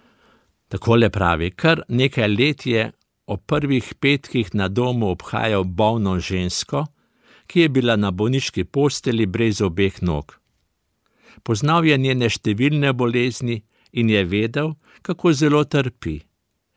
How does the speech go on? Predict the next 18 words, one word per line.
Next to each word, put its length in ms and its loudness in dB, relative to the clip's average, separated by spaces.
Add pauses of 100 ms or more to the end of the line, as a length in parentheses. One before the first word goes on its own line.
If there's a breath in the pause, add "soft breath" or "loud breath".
(180)
in 120 0
kako 300 2
si 220 2
želi, 360 2
da 160 0
bi 120 -2
umrla. 560 -4 (1200 soft breath)
Vedno 320 4
se 220 0
je 80 2
razveselila 960 0 (380)
njegovega 840 -2
duhovnikovega 1000 0
obiska 680 -2 (840 soft breath)
in 160 0
njena 340 0
prva 420 2
prošnja 640 -2